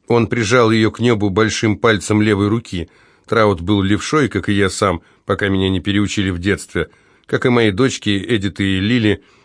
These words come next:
или, как мы называем их ласково, Эдди Пышка и Лили Путик.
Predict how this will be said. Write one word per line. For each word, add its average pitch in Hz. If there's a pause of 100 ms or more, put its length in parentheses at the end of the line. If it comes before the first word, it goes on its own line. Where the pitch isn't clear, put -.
(260)
или, 110
как 107
мы 107
называем 104
их 95
ласково, 98
Эдди 101
Пышка 104
и 98
Лили 107
Путик. -